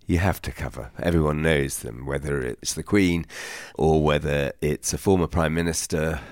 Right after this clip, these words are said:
or whether it's, um, very well-known actor, or whether it's one of your top Q Cs. And then you've got a huge range of people, some of whom automatically come onto your radar because people phone up.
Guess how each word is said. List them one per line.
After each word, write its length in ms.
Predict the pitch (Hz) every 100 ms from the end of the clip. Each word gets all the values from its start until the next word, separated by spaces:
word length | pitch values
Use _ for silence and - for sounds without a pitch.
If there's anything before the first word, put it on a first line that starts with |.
| - -
or 400 | 76 73 71 71
whether 520 | 80 78 78 76 76
it's, 480 | 82 80 - - -
um, 640 | 80 73 73 71 71 73 - -
very 260 | 98 95
well-known 640 | 82 78 80 76 73 78 - -
actor, 460 | 87 80 - 85 78
or 340 | 76 76 76
whether 460 | 71 80 80 82 78
it's 260 | 76 - 87
one 120 | 80
of 80 | 73
your 120 | 71
top 380 | - 82 - - - - - -
Q 220 | - 73 67
Cs. 640 | - 65 60 58 - - _ -
And 180 | 95 110
then 200 | 180 269
you've 260 | 262 95
got 460 | - 90 73 - - - _ _ _ _ -
a 60 | -
huge 580 | - - - 240 147 -
range 400 | 120 131 110 80
of 140 | -
people, 360 | 69 69 - - - - - - _
some 320 | - - 165
of 180 | 147 104
whom 260 | 104 110 101
automatically 840 | 117 107 98 82 - 80 - 73 80
come 300 | - 87 80
onto 360 | 80 80 -
your 120 | 73
radar 420 | 71 73 73 67 65
because 380 | 69 - 76
people 400 | - 73 - 69 67
phone 420 | - - 76 71
up. 300 | 90 -